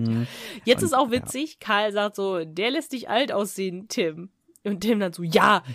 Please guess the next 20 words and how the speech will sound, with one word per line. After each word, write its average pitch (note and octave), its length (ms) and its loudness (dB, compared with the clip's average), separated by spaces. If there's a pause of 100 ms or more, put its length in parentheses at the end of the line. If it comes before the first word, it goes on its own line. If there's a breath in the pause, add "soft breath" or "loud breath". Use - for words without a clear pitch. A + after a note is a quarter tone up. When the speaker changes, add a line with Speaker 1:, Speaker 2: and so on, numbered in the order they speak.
(120)
Speaker 2:
bind A#3 260 2
es D#4+ 100 4
Speaker 1:
Mhm. C4+ 60 2
Speaker 2:
mir B3+ 80 2
doch A3+ 100 2
auf G3 100 -6
die F#3+ 100 -8
Nase, F3+ 440 2
Karl." C#3+ 480 -2
Also F3 140 -6
da G3 120 2
ist - 160 -4
Tim B3+ 320 0
wirklich G#3+ 260 -8
super A#3 280 0
genervt. G3 460 0
Finde G3+ 120 4
ich F3 80 0
super G#3+ 220 2
geschauspielert. F3 720 -2